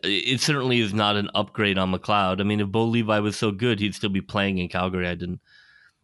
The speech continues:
doesn't make any sense. He's too old. He's, he's not, we're, you're not gonna use him next year, and, you know, that just, uh, that's just a weird, I don't know, kinda Calgary, um, patronizing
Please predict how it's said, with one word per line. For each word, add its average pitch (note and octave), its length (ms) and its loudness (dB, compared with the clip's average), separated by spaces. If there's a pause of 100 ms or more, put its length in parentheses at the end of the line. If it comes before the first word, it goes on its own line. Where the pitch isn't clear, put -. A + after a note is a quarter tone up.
(100)
doesn't C3+ 160 2
make C3+ 140 2
any C3 140 2
sense. B2+ 340 2
He's G#2+ 160 -2
too C#3+ 180 0
old. A#2 400 4
He's, G#2+ 200 0
he's G2 260 -2
not, G2+ 160 0
we're, G2+ 120 -2
you're G#2 180 2
not A2+ 220 2
gonna A2 160 0
use G#2 260 2
him G2+ 120 0
next - 300 -2
year, F2 200 -2
and, F2 240 -6 (200)
you G#2 80 -8
know, E2+ 120 -6
that F2 180 -8 (160)
just, - 340 -10
uh, E2+ 220 -6 (760)
that's E3 140 2
just D#3 220 0
a B2+ 60 2
weird, G#2 640 2 (240)
I F#2+ 100 0
don't F2+ 140 -4
know, F2 240 -4 (120)
kinda F#2 260 0 (120)
Calgary, F2 720 -2 (640)
um, F2 500 -4 (1120)
patronizing D3+ 920 2